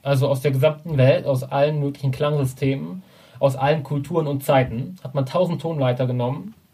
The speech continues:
und hat sie praktisch auf eine sehr komplizierte Weise in einem bestimmten Koordinatensystem angeordnet. Also,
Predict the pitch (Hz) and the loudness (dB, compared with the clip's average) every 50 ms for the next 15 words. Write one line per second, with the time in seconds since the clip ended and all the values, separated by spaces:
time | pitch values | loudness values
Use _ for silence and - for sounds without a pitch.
0 | _ _ _ _ _ _ _ _ - 156 127 170 185 - - 170 131 - - 139 | _ _ _ _ _ _ _ _ -2 2 2 2 2 0 -4 -8 -8 -2 -2 -2
1 | 131 131 - 160 160 151 - - - - _ _ _ _ 135 131 127 143 135 127 | -2 -2 -2 -4 -4 -6 -8 -14 -18 -20 _ _ _ _ -4 -2 0 2 2 2
2 | 139 151 - - - 139 156 147 - 165 151 135 139 131 135 151 156 151 160 143 | 4 2 2 0 -2 -6 -6 -6 -4 -4 -4 0 2 4 4 4 4 4 2 0
3 | - 151 139 123 139 139 135 131 127 - 160 147 143 147 - 139 131 131 139 139 | 0 -2 -2 -2 0 0 0 0 -2 -4 -6 -6 -6 -2 0 0 2 4 4 2
4 | 139 139 139 135 127 127 - 135 127 131 131 135 131 127 127 127 127 127 135 127 | 2 2 0 -2 -2 -2 -2 -2 -2 0 0 0 0 2 2 2 2 2 0 -4
5 | 123 127 - - _ _ _ _ _ _ _ _ _ - - - - - - - | -6 -6 -8 -12 _ _ _ _ _ _ _ _ _ -20 -20 -20 -20 -20 -6 -2
6 | - 156 147 165 135 | 0 2 2 0 -2